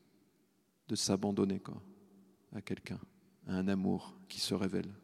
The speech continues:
Ça peut venir de là. Parfois aussi, les deux pouvant être liés, mais pas forcément, parfois aussi, on a pu se construire un peu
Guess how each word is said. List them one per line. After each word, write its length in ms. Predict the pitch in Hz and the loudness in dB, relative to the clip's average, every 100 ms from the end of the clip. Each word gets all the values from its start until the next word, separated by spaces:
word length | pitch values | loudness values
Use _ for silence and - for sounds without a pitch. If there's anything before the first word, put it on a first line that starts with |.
| - - - - - - - - _ | -20 -20 -20 -20 -20 -20 -20 -20 _
Ça 160 | - - | -4 6
peut 100 | 98 | 8
venir 280 | 104 110 | 10 8
de 80 | 110 | 8
là. 160 | 107 95 - - - - - - - - - _ _ _ _ _ _ _ _ _ _ _ _ - - - - - _ _ _ _ _ _ _ _ | 8 4 -4 -16 -18 -20 -20 -20 -20 -20 -20 _ _ _ _ _ _ _ _ _ _ _ _ -20 -20 -20 -20 -20 _ _ _ _ _ _ _ _
Parfois 300 | - 104 135 | 4 8 12
aussi, 420 | 110 101 - 151 170 | 12 10 6 4 8
les 140 | 104 | 10
deux 140 | 110 | 10
pouvant 280 | 117 101 101 | 8 8 6
être 260 | 101 - 104 | 6 6 6
liés, 180 | 101 117 | 8 6
mais 120 | 98 | 6
pas 100 | 101 | 2
forcément, 440 | 101 - 104 135 | 0 0 2 4
parfois 420 | 131 107 - 110 | 4 4 6 10
aussi, 460 | 110 104 - 147 180 - - - - - - - - - - - - - - | 10 10 8 4 2 -4 -18 -16 -14 -14 -16 -18 -18 -18 -14 -14 -14 -8 2
on 120 | 98 | 6
a 60 | |
pu 160 | 101 120 | 6 6
se 120 | - | 8
construire 680 | 101 135 123 - 147 147 117 | 8 6 4 6 8 8 8
un 120 | 107 | 6
peu 480 | 101 123 143 156 143 | 8 10 10 10 6